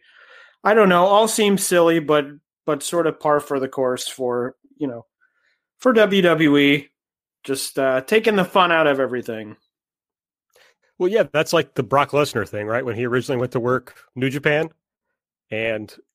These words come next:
Speaker 2: they said no, and he just did it anyway, and <laughs> they, they had no response to that, basically. Uh, because, yeah, not only is she not a wrestler, but even as a wrestler, you know, she's considered an independent contractor, uh, under W W E's fraudulent scheme.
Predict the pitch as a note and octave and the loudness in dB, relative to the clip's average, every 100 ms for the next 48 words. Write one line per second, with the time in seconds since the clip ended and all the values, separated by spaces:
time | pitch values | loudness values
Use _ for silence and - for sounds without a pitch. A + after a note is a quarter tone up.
0 | _ A#2 A#2+ C3+ G#2+ A#2 C3+ A2+ A#2 A#2+ | _ -4 0 -2 0 0 2 0 -2 -4
1 | - A2 B2 B2+ B2+ C#3 D3 D#3+ C3 A2+ | -4 -2 0 2 0 2 0 -2 -4 -6
2 | A#2+ - F3 - _ D#3+ F3 F3 E3+ C3 | -4 -2 -2 -4 _ -2 0 2 0 0
3 | C#3+ D3 C#3+ - D#3 D#3 D#3 - C3+ B2+ | 0 2 0 0 2 2 0 -8 -6 -4
4 | C3 A2+ C3+ C3+ C#3 A#2 A#2 - - - | -4 -4 -6 -6 -8 -8 -10 -16 -20 -20
5 | _ - A#2+ A#2+ C3+ E3+ C4 G#3+ - - | _ -4 0 0 0 -2 0 -2 -4 0
6 | G3 A#3 F#3+ A#3 D#3+ C3 C3 - B2+ A#2 | 2 4 2 2 2 2 0 -2 -4 0
7 | C#3 D3 B2 C#3+ - B2+ D3+ F3 D3 C3 | 2 4 4 2 0 0 2 2 2 2
8 | C#3 - C3 A2 A#2+ A#2+ C#3+ - A#2 C#3+ | 0 0 -2 -2 0 0 -2 -4 -4 -2
9 | B2 A#2 B2+ A#2+ B2 A#2+ A#2 A#2+ B2+ - | 0 0 -2 -2 -2 -2 0 0 0 0
10 | G2+ G2+ A2 - _ _ _ _ _ - | -4 -4 -8 -10 _ _ _ _ _ -14
11 | G#2+ A2 A2+ A2 G#2 A2 A2+ A2 A2+ A#2+ | -8 -6 -6 -4 -4 -4 -4 -4 -4 -4
12 | A2+ - - _ - A#2+ G#2+ A2 G#2+ - | -4 -8 -16 _ -2 -2 0 -4 -8 -12
13 | - A2 A#2 | -10 -6 -6